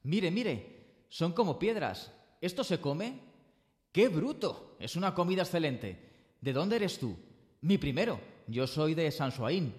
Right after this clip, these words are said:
orilla del Umbier. En mi pueblo no comen esto las personas, sino las monjas por penitencia, según dicen, y los marranos, con perdón. Pues en el mío y en todo se cultivan las patatas y se comen, y saben tan ricas.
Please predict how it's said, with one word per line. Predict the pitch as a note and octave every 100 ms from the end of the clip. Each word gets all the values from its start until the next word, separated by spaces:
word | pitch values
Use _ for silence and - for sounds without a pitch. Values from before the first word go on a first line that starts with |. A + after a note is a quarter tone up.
| - -
orilla | B2 C#3+ E3
del | D3+
Umbier. | B2+ A2 F3 B2+ - - - - _ D#3+
En | D#3
mi | D#3 D#3
pueblo | G#3+ A#3 A#3
no | G#3 G#3
comen | B3 F#3+ D#3
esto | -
las | B2+ A2+
personas, | A#2 A#2 C#3 G2+ - - -
sino | - D#3 D3+
las | D3+ C3+
monjas | C#3 G3 G#3+ G#3+
por | - F3
penitencia, | F#3+ D3 C3 D#3 D#3 F3+ F3+ -
según | C3 C#3 C#3+
dicen, | C3+ C3+ D#3+ G3 - - - -
y | E3
los | C#3+ B2+
marranos, | A#2 G#2+ D#3 A2 - - - -
con | A#2+
perdón. | G#2+ G2 D3 A2 E2 - - - - - _ _
Pues | - G3
en | A3 A3
el | A#3+
mío | C#4+ C#4+ C4+ -
y | F#3+
en | G3+ G3+
todo | A#3
se | A#3 G#3+
cultivan | F#3+ F3+ A#3 A3+
las | G3 C#3+
patatas | F3 G#3 G#3 E3+
y |
se | C#3+ B2+
comen, | D#3 C3+ G#2+ F#2 -
y | C#3+
saben | G3 G3 F3+
tan | D#3 C3
ricas. | C#3 D3+ F3 F3 -